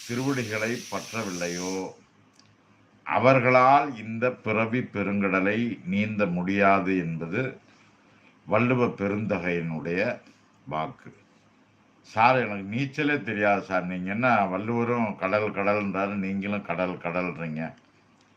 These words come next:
பிறப்பு எடுத்துட்டேன், இறந்துட்டா எனக்கு ஒரு கண்ணீர் அஞ்சலி போஸ்ட் அடிக்க போறாங்க.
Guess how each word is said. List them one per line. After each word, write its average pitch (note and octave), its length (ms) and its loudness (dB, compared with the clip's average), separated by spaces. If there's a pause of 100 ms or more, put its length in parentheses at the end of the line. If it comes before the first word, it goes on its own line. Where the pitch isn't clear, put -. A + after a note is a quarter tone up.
(580)
பிறப்பு A#2+ 360 0
எடுத்துட்டேன், G2+ 600 -2 (580)
இறந்துட்டா C3 520 4
எனக்கு C3+ 240 4
ஒரு A2+ 160 -2
கண்ணீர் A2 380 2
அஞ்சலி G2+ 240 0
போஸ்ட் G2 380 -4
அடிக்க F2 220 -4
போறாங்க. D#2+ 580 -4